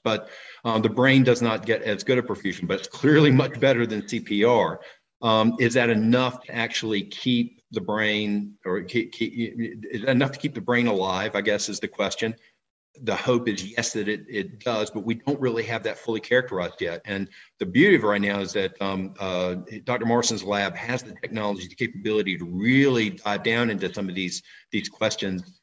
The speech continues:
much more clearly, get better data, and help refine how we try to do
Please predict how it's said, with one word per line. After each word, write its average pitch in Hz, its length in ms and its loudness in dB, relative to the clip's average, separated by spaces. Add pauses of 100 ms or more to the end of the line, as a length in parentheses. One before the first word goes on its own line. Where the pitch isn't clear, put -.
(320)
much 151 300 4
more 131 140 2
clearly, 113 480 2
get 107 260 0
better 120 360 2
data, 101 420 0
and 110 360 -2
help 131 280 0
refine 117 600 0
how 135 320 -2
we 123 120 2
try 101 180 -4
to 92 80 -6
do 92 160 -8